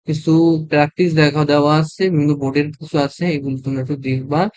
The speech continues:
কোথাও যদি কো-, কোনোটা যদি সমস্যা হয় তাহলে আমাদের একটু কমেন্ট করবা, ঠিক আছে? আমাদের একটু কমেন্ট করে জানাবা, বা আমাদের পেজে মেসেজ দিতে পারো, বা ক-, উম, সমস্যা জন্য তো কল দেওয়া উচিত না। যদি কোনো সমস্যা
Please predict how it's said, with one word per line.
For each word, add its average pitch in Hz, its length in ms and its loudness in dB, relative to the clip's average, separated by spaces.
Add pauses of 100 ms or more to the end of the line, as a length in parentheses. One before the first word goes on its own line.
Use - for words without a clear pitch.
(200)
কোথাও 156 240 2
যদি 170 160 -2
কো-, 147 240 -6
কোনোটা 143 320 -2
যদি 147 200 -4
সমস্যা 165 480 -2
হয় 170 140 2
তাহলে 135 240 0
আমাদের 131 300 0
একটু 196 460 -4 (300)
কমেন্ট 190 480 2
করবা, 139 280 0
ঠিক 180 200 -4
আছে? 208 260 -4 (300)
আমাদের 147 300 -2
একটু 156 260 0
কমেন্ট 151 400 0
করে 160 200 0
জানাবা, 147 560 2 (320)
বা 143 140 0
আমাদের 143 320 0
পেজে 139 220 -2
মেসেজ 135 300 -2
দিতে 139 180 -4
পারো, 135 460 -2
বা 131 220 0 (640)
ক-, 143 40 0 (880)
উম, 156 140 -4 (320)
সমস্যা 160 280 -2
জন্য 160 140 2
তো 170 80 -2
কল 143 200 2
দেওয়া 139 140 2
উচিত 135 160 -8
না। 131 100 -2
যদি 175 200 -2
কোনো 202 160 -4
সমস্যা 156 540 0